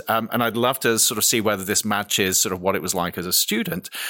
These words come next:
But my sense was students wanted to have a voice, and they wanted, when they were writing their reflections, for those reflections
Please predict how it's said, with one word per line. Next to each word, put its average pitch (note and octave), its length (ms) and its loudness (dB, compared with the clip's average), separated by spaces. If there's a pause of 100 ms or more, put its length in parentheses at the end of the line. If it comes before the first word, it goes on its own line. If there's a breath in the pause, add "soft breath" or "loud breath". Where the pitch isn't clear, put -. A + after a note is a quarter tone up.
(320 loud breath)
But D#3 240 2
my C3+ 160 2
sense - 460 0
was B2 500 2
students - 580 0
wanted A#2+ 360 0
to B2+ 80 -2
have B2 180 0
a C#3 60 0
voice, D#3 420 0 (100)
and C3+ 140 2
they C3 140 2
wanted, C#3 440 2
when B2 160 2
they A#2 100 2
were A2 100 2
writing A2 320 0
their G2 120 2
reflections, F#2+ 640 0
for G#2+ 140 0
those C#3+ 240 0
reflections G#2+ 720 0